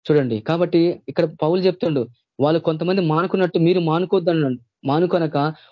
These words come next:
ఒకరినొకరిని హెచ్చరించుకోవాలా. అందుకు మనం హెచ్చరించుకోవాలా. అందరూ ఒక గుంపులాగా ఉన్నప్పుడు ఒక దగ్గర ఉంటే దేవుడు ఒక్కొక్కరిని ఒక్కొక్క రీతిగా మాట్లాడుతూ ఉంటాడు.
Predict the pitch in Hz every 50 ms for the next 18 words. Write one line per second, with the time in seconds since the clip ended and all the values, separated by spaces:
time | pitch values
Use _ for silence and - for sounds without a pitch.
0 | _ - 131 156 156 - 226 220 220 214 214 185 156 143 143 - 170 160 156 151
1 | - - 131 117 113 110 104 - _ _ _ - - 143 - - - - 175 160
2 | 147 139 127 135 131 - 175 170 185 180 160 - - 147 127 117 113 107 - 156
3 | 160 - - - 139 156 180 180 190 185 170 - 139 131 135 139 143 - 151 151
4 | 151 151 147 143 131 127 131 123 120 - 113 113 113 120 117 131 127 147 143 135
5 | 131 113 117 113 123 156 156 _ _ _ - - 127 156 180 208 220 202 180 160
6 | 165 185 170 190 175 175 175 151 - - 143 143 143 147 147 156 151 139 127 123
7 | 123 123 - 127 120 - 135 131 120 113 117 113 101 104